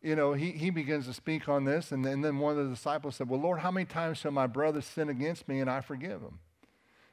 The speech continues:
You know, in one, one passage of Scripture, I don't know if it's in this one, but he said, "Seven times seventy." And so, you know, and then, then, then it says this, "Increase our faith."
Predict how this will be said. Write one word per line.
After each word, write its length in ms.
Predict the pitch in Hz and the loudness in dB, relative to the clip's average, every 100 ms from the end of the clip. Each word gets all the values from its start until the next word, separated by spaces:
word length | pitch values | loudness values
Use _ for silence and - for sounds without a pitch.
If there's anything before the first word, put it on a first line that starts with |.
| - | -2
You 80 | 135 | 4
know, 160 | 139 | 6
in 160 | 151 135 | 6 6
one, 340 | 151 160 139 | 4 4 0
one 240 | 135 147 151 | 2 2 2
passage 500 | 151 139 135 143 127 | 2 2 2 -2 -6
of 80 | 127 | -6
Scripture, 380 | - 143 - | -2 -2 2
I 40 | 147 | 0
don't 100 | 139 | 2
know 60 | |
if 100 | 127 | 0
it's 160 | 123 - | 0 -4
in 100 | 131 | -2
this 180 | 151 - | -2 -2
one, 140 | 135 | -2
but 80 | 127 | 0
he 60 | 127 | -2
said, 240 | - 120 | -2 -2
"Seven 320 | - 147 147 | 4 2 2
times 280 | 139 135 135 | 0 0 -2
seventy." 540 | - 120 98 78 82 - _ _ _ _ _ _ _ - - - _ - | -2 -2 -2 -8 -14 -20 _ _ _ _ _ _ _ -20 -20 -20 _ 0
And 120 | 139 | 0
so, 280 | 131 156 143 | 4 6 8
you 160 | 143 143 | 6 4
know, 100 | 131 | 4
and 340 | 135 135 135 | 4 2 2
then, 140 | 131 | 2
then, 380 | 131 127 127 135 | 2 2 2 -2
then 240 | 113 135 135 | 0 2 2
it 100 | 131 | 0
says 360 | - 127 120 | 2 2 2
this, 460 | 101 120 90 80 - - _ _ _ _ _ - | 0 -2 -2 -6 -16 -20 _ _ _ _ _ -2
"Increase 520 | 123 120 151 147 - | 0 0 -2 -2 0
our 120 | 120 | 0
faith." 520 | 107 - 92 87 - | 0 -4 -6 -8 -18